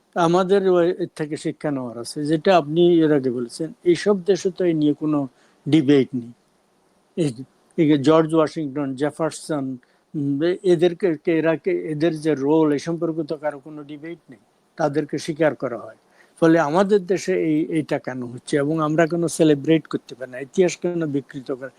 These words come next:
এইটার থেকে আমাদের বাংলাদেশিদের এটা একটা শিক্ষা নেওয়ার আছে, বিরাট ব্যাপার। ফলে আমরা যারা আমেরিকায় থাকি, আমেরিকার স্বাধীনতা দিবস, এদেশের তাৎপর্য, এটার তাৎপর্য, উৎসবের বাইরেও যে তাৎপর্য,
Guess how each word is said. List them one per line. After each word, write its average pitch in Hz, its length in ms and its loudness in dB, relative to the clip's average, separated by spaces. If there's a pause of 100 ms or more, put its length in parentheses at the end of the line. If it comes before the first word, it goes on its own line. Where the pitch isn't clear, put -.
(360)
এইটার 190 420 4
থেকে 202 180 -2
আমাদের 170 300 2 (180)
বাংলাদেশিদের 151 1080 -2
এটা 165 220 -6
একটা 147 360 -10
শিক্ষা - 440 -2
নেওয়ার 123 260 -2
আছে, 113 200 -18 (100)
বিরাট 147 340 2
ব্যাপার। 117 280 -16 (380)
ফলে 170 400 4
আমরা 156 360 0
যারা 175 240 2
আমেরিকায় 151 460 -4
থাকি, 180 460 -12 (360)
আমেরিকার 170 460 0
স্বাধীনতা 170 640 -2
দিবস, 156 500 -6
এদেশের 147 420 -2 (100)
তাৎপর্য, 143 760 0 (380)
এটার 156 300 2 (100)
তাৎপর্য, 143 560 0
উৎসবের 170 640 2
বাইরেও 165 440 4
যে 156 160 -2
তাৎপর্য, 147 760 -4